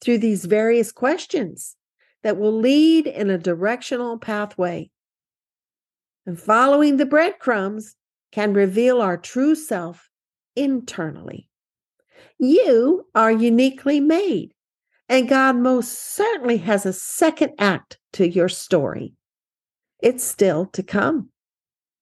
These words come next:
But there can be a reoccurring theme all along the way that can help open the next doors to your future.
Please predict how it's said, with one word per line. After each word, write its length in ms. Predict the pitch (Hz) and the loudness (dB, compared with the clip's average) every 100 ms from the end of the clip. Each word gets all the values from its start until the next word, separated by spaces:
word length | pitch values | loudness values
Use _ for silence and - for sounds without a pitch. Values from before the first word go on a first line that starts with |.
| _ _ _ - _ | _ _ _ -20 _
But 140 | 233 196 | -2 2
there 140 | 233 | 0
can 460 | 214 - 311 339 302 | -2 0 4 6 4
be 140 | 262 | 4
a 80 | 196 | 2
reoccurring 760 | 185 269 349 - 277 262 247 240 | 4 4 4 2 2 4 2 2
theme 340 | 247 208 190 - | 2 2 0 0
all 240 | 170 208 | 0 4
along 280 | 247 247 254 | 4 2 0
the 100 | 220 | 0
way 560 | 185 269 196 165 214 - _ _ _ _ _ | 0 0 0 -2 -4 -8 _ _ _ _ _
that 140 | - 214 | -4 0
can 140 | 240 | 0
help 260 | 208 262 262 | 2 2 2
open 340 | - 240 247 220 | 0 0 0 0
the 80 | |
next 420 | 220 269 339 - - | 2 2 0 -4 -6
doors 320 | 170 165 165 | -4 -6 -6
to 140 | - | -4
your 200 | 190 226 | -2 -2
future. 600 | 226 302 311 - - - | 0 0 0 -4 -8 -10